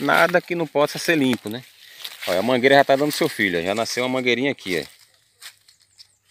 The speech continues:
Então essa mangueira vai crescer e vai ser do próprio sítio, ok? Aqui, ó, o terreno tá sujo. Mas olha como o terreno é produtivo, ó. Olha, olha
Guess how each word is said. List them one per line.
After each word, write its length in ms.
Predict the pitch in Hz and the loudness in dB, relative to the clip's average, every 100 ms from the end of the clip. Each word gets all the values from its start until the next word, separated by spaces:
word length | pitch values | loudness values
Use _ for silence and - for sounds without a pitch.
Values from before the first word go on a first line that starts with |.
| _ - - _ - _ _ _ | _ -14 -14 _ -20 _ _ _
Então 140 | - | -14
essa 140 | 87 107 | -12 -8
mangueira 320 | 110 107 117 | -4 0 0
vai 140 | 120 | 0
crescer 540 | 135 131 - 113 127 151 - - | 0 -4 0 2 2 -2 -14 -16
e 120 | - 104 | -6 2
vai 140 | 123 | 2
ser 320 | - 117 151 - - _ - _ _ _ _ - | 2 -4 -4 -8 -20 _ -20 _ _ _ _ -8
do 180 | 85 131 | 2 2
próprio 340 | - 123 120 | 6 4 4
sítio, 340 | - 87 - - | -2 -6 -8 -12
ok? 220 | - 110 - _ _ _ _ _ _ - - - - - - _ - | -10 -12 -12 _ _ _ _ _ _ -20 -20 -18 -18 -20 -20 _ -6
Aqui, 320 | 107 - 73 | -4 -4 -8
ó, 60 | 64 | -10
o 40 | |
terreno 340 | - 113 123 131 | -8 -4 -2 0
tá 160 | 143 | 0
sujo. 480 | 147 - 139 117 - - - - - - - - - | 0 -2 -2 -2 -6 -20 -20 -20 -20 -20 -20 -20 -4
Mas 200 | 110 110 | 0 2
olha 120 | 139 | 2
como 200 | - 135 | 0 -6
o 40 | 123 | 0
terreno 300 | 123 120 120 | 2 2 0
é 40 | |
produtivo, 600 | - 117 98 101 90 78 | -2 -4 -6 -8 -8 -8
ó. 80 | 69 - - - _ _ | -12 -16 -20 -20 _ _
Olha, 320 | - 117 127 - _ _ _ _ _ | -2 2 0 -2 _ _ _ _ _
olha 460 | 90 113 113 90 | -6 -2 0 0